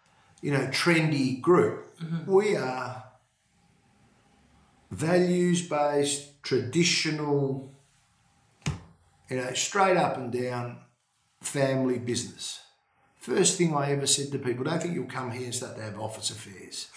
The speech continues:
Speaker 1: Don't think that you'll come here and, and, you know, you, you, you'll get on the drugs on the weekend and, and work here. All that stuff doesn't work. I've got my mother in here, I've got my two sisters in here.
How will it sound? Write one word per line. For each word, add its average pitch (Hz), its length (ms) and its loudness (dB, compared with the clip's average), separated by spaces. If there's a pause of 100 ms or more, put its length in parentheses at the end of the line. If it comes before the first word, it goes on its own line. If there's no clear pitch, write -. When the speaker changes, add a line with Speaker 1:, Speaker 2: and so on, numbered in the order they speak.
(600)
Speaker 1:
Don't 202 240 4
think 208 160 0
that 175 100 -4
you'll 156 180 2
come 151 260 0
here 143 260 2
and, 123 180 -2
and, 131 140 -4
you 127 80 -2
know, 127 140 -6
you, 143 380 -8
you, - 240 -6
you'll 127 140 -4
get 135 180 -4
on 135 140 -2
the 117 60 -4
drugs 123 400 -4
on 120 80 -4
the 120 80 -2
weekend 120 420 -2
and, 113 180 -4
and 117 220 -6
work 120 200 0
here. 110 300 -10 (680)
All 240 140 2
that 214 140 4
stuff - 240 2
doesn't 160 300 -2
work. 170 400 0 (180)
I've 95 140 -6
got - 120 -2
my 160 140 0
mother 175 300 4
in 147 100 -2
here, 131 140 -8
I've - 80 -12
got - 80 -8
my - 120 -8
two 127 180 -8
sisters - 500 -4
in 110 100 -10
here. - 200 -18